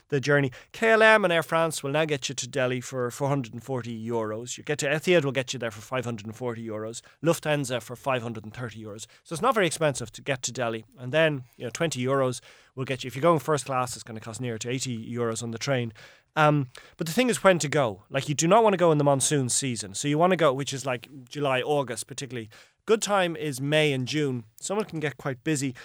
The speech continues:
But the main thing, if you go there in October and get there for the Pushkar Camel Fair. Pushkar Camel Fair is just one of these most amazing experiences. Basically the biggest camel fair in the world.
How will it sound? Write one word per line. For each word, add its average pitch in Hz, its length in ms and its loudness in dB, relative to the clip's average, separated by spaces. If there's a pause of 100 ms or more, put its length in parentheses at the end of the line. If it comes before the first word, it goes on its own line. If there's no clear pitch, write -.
(220)
But 160 120 -2 (380)
the 156 100 0
main 202 280 4
thing, 143 200 -4
if 120 120 -10
you 139 80 -10
go 202 220 4
there 220 260 2
in 156 400 -2
October 143 520 -2
and 104 80 -8
get 139 160 -6
there 143 80 -2
for 135 120 -8
the 131 80 -4
Pushkar 127 600 -2 (300)
Camel 139 300 -2
Fair. 98 400 -14 (100)
Pushkar 180 320 2
Camel 151 280 0
Fair 120 160 -6
is 110 80 -8
just 135 180 -10
one 131 140 -6
of 123 60 -10
these 127 200 -12 (100)
most 208 380 -2
amazing 147 420 -4
experiences. 139 640 -8 (240)
Basically 202 300 -2
the 147 120 -8
biggest 165 360 -2
camel 147 280 0
fair 131 280 -4
in 123 100 -4
the 120 80 -2
world. 123 540 0